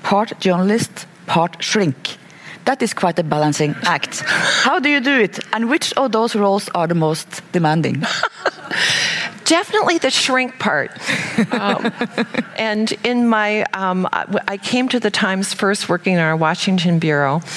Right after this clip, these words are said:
Speaker 2: and in my office, um, there was this red leather couch that I inherited from longtime famous columnist William Safire.
Speaker 1: So you do have a couch?
Speaker 2: I do have a couch, and it's,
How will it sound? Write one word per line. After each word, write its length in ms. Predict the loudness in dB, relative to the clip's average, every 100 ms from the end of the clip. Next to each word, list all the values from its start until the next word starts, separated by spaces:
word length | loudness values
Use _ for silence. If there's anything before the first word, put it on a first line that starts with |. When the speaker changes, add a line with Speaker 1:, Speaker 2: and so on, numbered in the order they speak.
| -8 -6 -6 -8 -6
Speaker 2:
and 520 | 0 2 2 2 0 -2 -6 -12 -2
in 100 | 2
my 200 | 2 2 2
office, 600 | 0 2 0 0 -2 -4 -4
um, 360 | 0 0 0 0
there 180 | 0 2
was 240 | 2 0
this 320 | 0 0 0 -6 -14 -4
red 320 | 2 2 2
leather 380 | 2 2 2 -2
couch 640 | -2 0 2 0 0 -2
that 240 | 0 0 0
I 100 | 0
inherited 720 | 0 0 2 2 2 0 0
from 420 | -2 0 0 0
longtime 680 | 2 2 2 0 0 0 0
famous 400 | 0 0 0 0
columnist 580 | -2 0 2 2 0 0
William 360 | 2 2 2 2
Safire. 760 | 0 -2 -2 -2 0 0 0
Speaker 1:
So 80 | 0
you 100 | 2
do 200 | 2 0
have 160 | 2 0
a 60 |
couch? 400 | 2 2 0 0 -2
Speaker 2:
I 80 | 0
do 180 | 0 2
have 160 | 0
a 60 | 0
couch, 400 | 0 0 0 -2 -2 -4 -4
and 400 | -2 0 0 -2 0
it's, 380 | 0 -2 -4